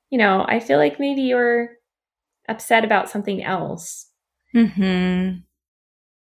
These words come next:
Speaker 1: And that could be annoying to someone. <laughs> But I think in that case, it was like, yeah, something else was on his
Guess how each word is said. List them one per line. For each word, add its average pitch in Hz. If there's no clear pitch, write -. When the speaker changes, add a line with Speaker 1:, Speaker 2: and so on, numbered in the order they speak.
Speaker 1:
And 226
that 262
could 330
be 262
annoying 190
to 202
someone. 190
<laughs> -
But 214
I 247
think 262
in 247
that 269
case, 226
it -
was 226
like, 233
yeah, 269
something 240
else 226
was 214
on 175
his 175